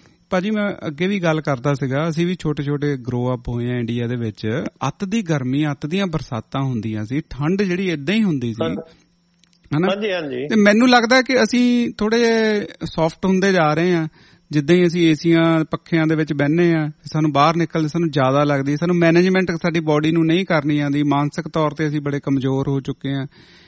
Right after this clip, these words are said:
Speaker 1: ਕਿ ਜੇ ਗਰਮੀ ਹੈ, ਗਰਮੀਆਂ ਨੂੰ, ਗਰਮੀ ਤਾਂ ਹੋਣੀ ਹੈ। ਤੇ ਪਹਿਲਾਂ ਜੇ ਪੈਂਤੀ ਡਿਗਰੀ ਨਹੀਂ ਤਾਂ ਸੈਂਤੀ ਡਿਗਰੀ ਹੋ ਗਿਆ ਤਾਂ what's wrong about it? ਇੱਕ ਅਸੀਂ ਜਿਹੜੇ ਨੰਬਰ ਦੇਖਣਾ ਗਿੱਝ ਗਏ ਹਾਂ ਵੀ ਲਓ ਜੀ ਅੱਜ ਬਤਾਲੀ ਡਿਗਰੀ ਹੋ ਗਿਆ, ਜੀ ਅੱਜ ਇੰਨੇ ਹੋ ਗਿਆ, ਅੱਜ ਇੰਨੇ ਹੋ ਗਿਆ,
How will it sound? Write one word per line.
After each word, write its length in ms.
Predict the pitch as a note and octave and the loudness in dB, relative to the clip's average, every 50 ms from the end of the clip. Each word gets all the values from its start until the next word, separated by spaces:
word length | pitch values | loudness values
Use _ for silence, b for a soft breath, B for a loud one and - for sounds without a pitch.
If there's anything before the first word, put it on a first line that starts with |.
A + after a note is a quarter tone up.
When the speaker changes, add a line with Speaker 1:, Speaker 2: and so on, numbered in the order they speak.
| b b - | b b -6
Speaker 1:
ਕਿ 100 | F#3+ F3+ | -4 -2
ਜੇ 120 | D#3+ G3+ | -2 -2
ਗਰਮੀ 440 | F3 E3 F3 D3+ D#3 F3 G#3 A#3+ C4 | 0 2 4 4 4 4 2 2 0
ਹੈ, 60 | C4+ | 0
ਗਰਮੀਆਂ 360 | B3 A#3 A#3 A3+ A#3 B3+ C4 | 0 0 0 0 0 0 0
ਨੂੰ, 440 | B3+ B3+ B3+ A#3+ A#3 - - - F3 | 0 0 -2 -4 -6 -6 -8 -4 -2
ਗਰਮੀ 260 | F3+ F#3 F#3+ A3 A#3+ | -2 0 0 0 0
ਤਾਂ 100 | A3+ B3 | 0 2
ਹੋਣੀ 360 | A#3 A3 G#3+ G#3+ A3+ B3 B3 A#3+ | 2 2 2 2 2 0 0 0
ਹੈ। 140 | A#3 G#3+ | -2 -4
ਤੇ 140 | G3 F3+ G3+ | -4 -4 -4
ਪਹਿਲਾਂ 260 | F#3+ G3 G3+ G3 G3+ | -2 0 2 2 2
ਜੇ 200 | F#3+ E3 G3 G#3 | 4 4 2 2
ਪੈਂਤੀ 460 | E3+ - - F3 F3+ F3+ E3+ - G3 G3 | 2 0 0 0 2 2 2 0 -2 0
ਡਿਗਰੀ 320 | F#3+ F#3+ F#3+ F#3+ G3 G3 | 0 0 0 0 0 2
ਨਹੀਂ 160 | F#3+ F#3+ F#3+ | 2 2 0
ਤਾਂ 100 | F#3+ F#3 | 0 0
ਸੈਂਤੀ 360 | - F3+ E3 E3 D#3+ E3 F3+ | 0 2 2 2 2 0 0
ਡਿਗਰੀ 300 | E3 F3+ F3+ F3+ F3 F3+ | 0 0 0 0 0 0
ਹੋ 120 | F3+ F3+ F3 | 0 0 0
ਗਿਆ 100 | F3+ F3+ | -2 -2
ਤਾਂ 100 | F#3 F3 | -2 -4
what's 440 | F3 F#3 F3 - - E3+ E3+ E3 - - - | -4 -6 -8 -8 -8 -6 -6 -6 -6 -10 -10
wrong 360 | - - D3+ D3 D3+ D#3+ E3 | -6 -4 -2 0 0 0 0
about 300 | D#3+ D#3 D#3+ D3+ C#3+ D3 | 0 -2 -2 -2 -2 -4
it? 60 | C3 - - | -6 -6 -4
ਇੱਕ 280 | - F#3 F3+ - A#3 G#3+ | -4 -4 -2 -2 -2 -2
ਅਸੀਂ 180 | G3 A3+ A3+ | 0 0 0
ਜਿਹੜੇ 140 | A3 A3+ A#3 | 0 0 0
ਨੰਬਰ 360 | G#3+ F3 E3 E3 E3 F#3 F#3+ | 0 0 0 2 2 0 0
ਦੇਖਣਾ 580 | E3+ E3 - - D#3 D3 E3 D#3+ - F3+ F3 F3 | 0 -4 -12 -8 -4 -4 -4 -2 -2 -2 -2 -2
ਗਿੱਝ 240 | D#3 D#3+ D#3 D3+ F#3 | -2 -2 -4 -2 -2
ਗਏ 220 | F#3 F#3 F3+ E3+ | -2 -2 -2 -2
ਹਾਂ 120 | D#3 D3+ b b b b b b b b _ - | -4 -6 b b b b b b b b _ -4
ਵੀ 40 | |
ਲਓ 160 | D3 C#3+ D3 D3 | -2 0 2 2
ਜੀ 160 | D3+ D#3 D3+ | 2 2 2
ਅੱਜ 80 | C#3+ | 0
ਬਤਾਲੀ 520 | C#3+ A2 B2+ - - D3 C3 F3 F#3 F#3+ F3+ | -2 -4 -6 -6 -4 -4 -2 -2 -2 -2 -2
ਡਿਗਰੀ 300 | E3 D#3+ D#3 D#3 D#3 D3+ | 0 0 0 2 2 0
ਹੋ 140 | D3 C#3+ C3+ | 0 -2 -2
ਗਿਆ, 160 | C#3 C3+ C3 | -4 -4 -4
ਜੀ 200 | C3+ C3+ C3+ C3 | -4 -4 -4 -6
ਅੱਜ 120 | B2+ B2 A2+ - _ - - | -6 -8 -12 -16 _ -8 -4
ਇੰਨੇ 300 | C#3 D3 E3 E3+ E3+ D#3+ | -4 -2 0 0 0 0
ਹੋ 180 | D3+ C#3+ C#3 | 0 -2 -4
ਗਿਆ, 180 | C3+ C#3 C3+ C3+ | -6 -8 -8 -8
ਅੱਜ 120 | C3+ C3 | -8 -8
ਇੰਨੇ 260 | C3+ C#3 D#3 E3 E3 | -6 -6 -4 -4 -4
ਹੋ 160 | D#3 D3 C#3+ C3+ | -4 -4 -6 -8
ਗਿਆ, 180 | C#3 C#3 C3+ | -10 -10 -12